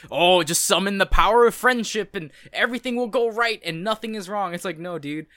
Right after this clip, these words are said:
fucking this armor is gonna eat your fucking bones and use your blood until you fucking die." <laughs>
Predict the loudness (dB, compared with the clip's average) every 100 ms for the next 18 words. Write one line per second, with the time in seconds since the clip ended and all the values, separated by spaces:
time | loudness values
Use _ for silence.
0 | _ _ -10 -8 -6 -6 -6 -6 -4 -6
1 | -6 -10 -12 -14 -16 -12 -12 -6 -8 -6
2 | -8 -4 -4 -4 -8 -8 -8 -8 -8 -10
3 | -10 -4 -4 -4 -8 -10 -10 -10 -8 -8
4 | -6 -6 -2 0 0 0 -6 -16 _ -20
5 | _